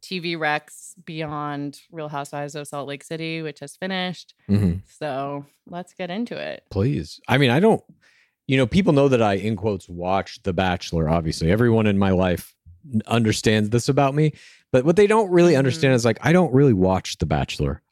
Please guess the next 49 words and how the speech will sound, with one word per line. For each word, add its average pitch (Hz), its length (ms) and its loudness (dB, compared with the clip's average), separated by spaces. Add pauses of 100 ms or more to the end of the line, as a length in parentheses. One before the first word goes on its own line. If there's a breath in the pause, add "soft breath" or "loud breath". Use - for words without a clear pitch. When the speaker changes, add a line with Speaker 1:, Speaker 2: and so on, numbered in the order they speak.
Speaker 2:
I 107 100 4
absorb 107 1040 4
its 92 240 -4
data. 80 800 0
<laughs> - 40 -16 (240 loud breath)
It's 117 200 0
just 131 540 0
me 131 320 6
watching 110 720 4 (180 loud breath)
Speaker 1:
<laughs> - 180 -20
Speaker 2:
a 117 100 2
stream 139 500 2
of 113 140 2
numbers 110 480 4
and, 98 160 4
like, 95 180 2
typing 117 320 2
them 110 160 4
into 104 140 4
a 101 40 4
computer 101 380 0
and 95 80 -2
making 87 220 -8
sense 98 240 -10
of 82 80 -14
it. 78 100 -14 (360 soft breath)
What 131 180 2
we're 127 100 2
gonna 139 140 2
talk 190 160 2
about 139 180 0
today 131 300 2
is 107 120 2
what 107 140 4
I 104 80 4
watch, 101 640 0
at 107 140 0
least 113 200 2
contemporarily, 117 640 2
for 95 100 -4
pleasure. 95 640 -2
Speaker 1:
You 196 140 -6
should 220 180 -8
put 220 160 -6
that 180 160 -2
on 165 100 -6
your 156 140 -6
Tinder 143 460 -8
profile. 156 880 -10